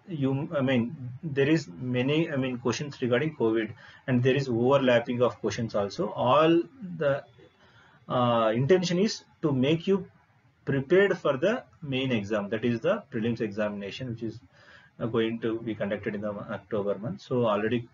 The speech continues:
I think hall tickets have been uploaded, so there will be, there will be definitely a exam, prelims exam. So you be prepared for this exam, uh, and, uh, in this, uh, test actually I have, I mean, I am, uh, I have intentionally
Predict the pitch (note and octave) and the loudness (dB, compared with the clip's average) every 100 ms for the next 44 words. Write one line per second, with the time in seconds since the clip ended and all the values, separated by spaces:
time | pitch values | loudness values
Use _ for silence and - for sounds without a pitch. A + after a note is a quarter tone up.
0 | _ - G#2+ G2+ A#2 A#2 G#2 G2+ G#2 A#2 | _ -6 -4 -2 -4 -4 -2 -2 -2 -4
1 | A2+ A2+ A2 G#2+ F#2+ G#2 D3 A3+ - C3+ | -2 -2 -2 -4 -4 -4 -2 -4 -6 -6
2 | A#2 A2+ G#2 G#2 G#2+ A2+ B2 A2 - - | -4 -2 -2 -4 -4 0 0 -2 -8 -20
3 | - C#3+ C3 A2 A2 B2 A#2+ A#2 G#2 - | -16 -6 -2 -2 0 0 -2 -2 -4 -2
4 | A2+ A2 B2 A#2 A2 A2+ G2+ F#2+ - B2 | -4 -2 -2 -2 -2 -4 -4 -4 -2 -2
5 | G3 A#2 G#2+ G#2+ G#2 - F#3 A#3+ - - | -2 -6 -6 -4 -6 -4 -6 -6 -14 -20
6 | - - B2+ A2 G#2+ A2+ - A#2 B2+ B2 | -20 -4 -2 0 -2 -10 -8 -2 -2 -2
7 | A2 B2 A2+ A#2+ G#2+ G#2+ A2+ G2+ - D3+ | -2 0 0 0 -4 -4 -4 -4 -4 -4
8 | A#3+ _ - - - - A#2 A2+ A#2+ C3 | -6 _ -20 -20 -16 -6 -2 -2 -2 -2
9 | B2 B2 A#2 A2 G#2 - _ _ - B2 | 0 2 2 4 0 -4 _ _ -6 -4
10 | B2+ C#3+ - - B2 A2+ A2 G#2+ - - | -2 -4 -4 0 2 4 2 0 -4 -4
11 | C3+ - B2 G#2 B2+ C3 A#2+ A#2+ - - | -4 -2 -2 -2 0 2 2 0 -4 -10
12 | C3 A#2 A#2+ B2 A#2 G#2+ - C3+ A#2 A2+ | -4 -2 -2 -2 -4 -6 -10 -4 -2 0
13 | A#2 A#2 A#2 - _ _ _ _ _ _ | 0 -2 -4 -12 _ _ _ _ _ _
14 | C3 B2+ E3 - E3 D3 E3+ A3+ | -2 2 2 2 -2 0 0 0